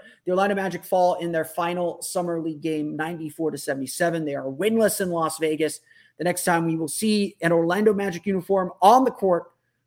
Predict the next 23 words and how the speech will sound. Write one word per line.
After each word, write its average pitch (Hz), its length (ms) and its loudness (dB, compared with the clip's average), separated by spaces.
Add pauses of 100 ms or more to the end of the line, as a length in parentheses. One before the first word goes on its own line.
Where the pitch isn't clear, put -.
(100)
will 180 220 4
be 156 480 -2 (320)
in 160 160 0
October 143 960 -2
for 139 120 -10
the 131 80 -10
start 135 400 -4
of 139 100 -12
preseason. 135 680 -6 (260)
We'll 151 100 0
have 147 80 -18
plenty 170 420 -4
to 175 80 -2
get 170 200 -2
to 175 180 -8
before 165 380 0
then. 160 240 0
We 156 80 -4
got - 260 -8
fiba 165 140 -4
World 170 400 -2
Cup 175 240 -2
games. 170 400 -2